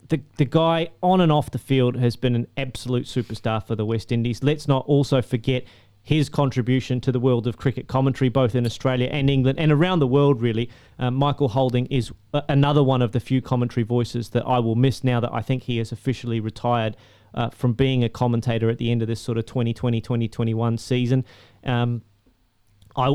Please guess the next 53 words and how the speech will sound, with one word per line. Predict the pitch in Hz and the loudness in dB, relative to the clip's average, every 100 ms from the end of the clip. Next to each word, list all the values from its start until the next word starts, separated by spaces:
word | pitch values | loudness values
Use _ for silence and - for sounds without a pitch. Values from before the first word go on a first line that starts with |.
| 147 | 2
I | 147 | 2
will | 131 127 | 4 4
also | 135 - 131 | 2 2 2
miss | 127 123 | 2 0
his | 139 120 | 0 0
voice | - 131 - | 0 -2 0
in | 123 | -4
the | |
commentary | 117 127 123 127 | -2 -2 0 0
box. | 120 131 - - - _ | 0 -2 -6 -20 -20 _
He's | 127 113 | -4 2
one | 147 147 | 4 4
of | |
those | 135 131 | 4 2
guys | - 135 131 135 | 0 0 0 0
who | 131 123 | 2 4
wasn't | 123 139 151 139 139 | 2 2 2 4 0
afraid | - 143 135 135 - - | 0 -2 0 -2 -4 -2
to | 139 127 123 - _ _ _ _ _ - | 2 4 2 -4 _ _ _ _ _ -4
be | 151 | -2
forthright | 135 - 156 147 151 160 | 0 2 2 4 0 2
with | 156 135 | 2 2
his | 131 | 0
views, | 110 143 156 175 - - _ | 2 4 4 4 -4 -20 _
but | 151 | 2
he | 143 | 4
wasn't | 139 147 143 | 4 2 2
matey | 139 135 127 123 | -2 -2 -2 -2
with | 123 | -2
the | 123 | -4
players. | - 123 113 113 | -2 0 0 -2
So | - 131 | 0 2
he | 123 | 4
was | 131 123 | 2 0
able | 147 143 143 | -2 0 0
to | 139 | 0
kind | - 131 | -2 -2
of | 113 - | -2 -2
balance | 139 135 131 | 0 -2 -2
that | 127 120 | -6 -6
former | - 147 139 131 | -2 0 2 0
Test | - 135 - | -2 -4 -6
player, | - 135 131 127 | -6 -2 0 -2
but | 127 123 | -2 -6
still | - 139 | 0 0
being | 120 123 | 2 0
able | 123 120 | 0 -2
to | 120 | -2
be | 110 120 | -4 -4
critical | - 135 135 123 | -2 -2 -2 -2
of | 113 | -2
a | 113 | -4
player | - 120 120 | -4 -2 -2